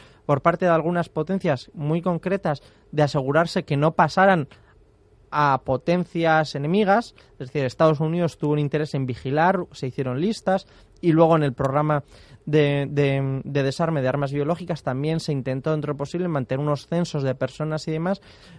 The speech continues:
pero con viales, con laboratorios, bueno, pues muchos de ellos han acabado en, en, en situación de ruina y no se puede descartar el uso terrorista. Eso es verdad, pero sí que es verdad que hasta el momento no tenemos testimonio de ello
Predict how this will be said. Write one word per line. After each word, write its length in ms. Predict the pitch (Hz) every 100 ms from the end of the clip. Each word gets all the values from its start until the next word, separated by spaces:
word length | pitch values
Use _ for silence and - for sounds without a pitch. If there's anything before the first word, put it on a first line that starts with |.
| _
pero 260 | 175 208 208
con 400 | 170 147 135 127
viales, 920 | 135 139 156 151 151 151 151 - - -
con 320 | 147 143 147
laboratorios, 800 | 147 151 151 147 147 147 147 147
bueno, 260 | 135 131 113
pues 180 | 117 135
muchos 340 | 139 156 143
de 80 | 160
ellos 240 | 165 165
han 80 | 139
acabado 560 | 135 143 135 139 160 - - - -
en, 880 | 147 139 131 127 120 - 120 117 -
en, 140 | - 131
en 260 | 127 - 127
situación 420 | 139 127 120 147
de 80 | 147
ruina 460 | 143 156 170 196 196 - - - -
y 180 | 165 170
no 160 | 165
se 140 | - 160
puede 260 | 156 151
descartar 500 | 147 - 147 143 160
el 140 | 156 139
uso 160 | 135
terrorista. 500 | 170 156 123 113 -
Eso 160 | 120 190
es 80 | 170
verdad, 320 | 147 123 107 - -
pero 340 | 185 143 - 175 - - _
sí 180 | - 175
que 80 | 180
es 80 | 160
verdad 260 | 170 180
que 80 | 170
hasta 140 | 143
el 60 | 147
momento 340 | 147 156 -
no 140 | 156 165
tenemos 400 | 175 170 160 -
testimonio 560 | 156 - 151 147 143
de 100 | 147
ello 240 | 190 170